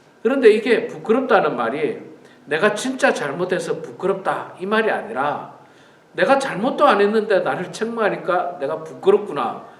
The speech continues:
이런 표현입니다. 예, "잘못도 안 했는데 나를 책망하니까 내가 가만히 있을 수 없구나." 이 말이거든요. "내가 말을 안 하-, 안 해-, 어, 안 할 수 없구나." 어, 그래서,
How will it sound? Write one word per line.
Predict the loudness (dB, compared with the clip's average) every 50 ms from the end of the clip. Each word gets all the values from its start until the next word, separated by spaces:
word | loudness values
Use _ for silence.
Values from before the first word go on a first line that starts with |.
| -20 _ -10
이런 | -8 -6 -6 -6
표현입니다. | 0 4 4 4 4 4 -2 -8 -10 -14 -16
예, | -18 -20 -20 -20 -20 -20 -20 -20 -20
"잘못도 | -14 -12 -12 -8 -8 -8 -2 -2 0
안 | 0 0 -2
했는데 | -4 -6 -6 -8 -4 -2 0 0 0 0 -4 -8 -12 -14 -18 -20 -20 -20 _ _ -6
나를 | -4 -2 -2 -2 -2
책망하니까 | -4 -10 -6 -2 2 2 2 2 0 -2 -2 -2 -2
내가 | 0 0 4 6 6 6 6 2 -2 -6 -10 -14 -20 -12 -2
가만히 | 2 4 6 6 6 6 6 4
있을 | 2 0 -4 -4
수 | 2 4 4
없구나." | 4 2 0 -4 0 2 2 2
이 | 2 2
말이거든요. | 2 2 2 2 0 -4 -4 -6 -10 -10 -4
"내가 | -4 0 2 2 2 2 0 -4 -8 -10 -16 -16 -6
말을 | 0 4 4 6 6 6 6
안 | 6 6 4
하-, | 2 0 -2 -4 -4 -2
안 | -2 -2
해-, | -2 -4 -6 -8 -6
어, | -4 -4 -2 -2
안 | -2 0 2
할 | 2 2 2
수 | 2 -2 0
없구나." | 0 -2 -2 -4 -2 0 2 2 2 0 -2 -6 -12 -16 -18 -20 -20 -20 -20 -20 _ _ _ _ _ _ _ _ -8
어, | -6 -4 -2 -2 -2 -2 -2 -2 -4 -6 -8 -10 -12 -14 -16 -20 -20 -20 _ -8
그래서, | 0 6 6 6 6 8 4 4 4 2 0 -2 -8 -10